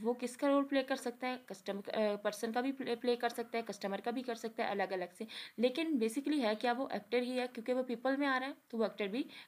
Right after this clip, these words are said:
काउंट किया जाएगा। फिर उसके बाद सेकंड टॉपिक है हमारे पास सिलेक्ट पार्टिसिपेंट। देखिए, पार्टिसिपेंट क्या होते हैं?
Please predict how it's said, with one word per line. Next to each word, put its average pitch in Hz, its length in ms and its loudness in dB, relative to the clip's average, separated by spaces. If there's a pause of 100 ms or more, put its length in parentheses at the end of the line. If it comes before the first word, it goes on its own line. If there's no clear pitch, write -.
काउंट 196 240 2
किया 196 200 -4
जाएगा। 180 300 -4 (500)
फिर 320 100 0
उसके 330 180 -2
बाद 262 200 2
सेकंड 247 320 -2
टॉपिक 214 340 0
है 220 60 0
हमारे 202 140 0
पास 220 180 -2
सिलेक्ट 220 340 -2
पार्टिसिपेंट। 277 720 0 (460)
देखिए, 247 200 2
पार्टिसिपेंट 254 840 2
क्या 254 100 4
होते 226 260 0
हैं? 247 200 -2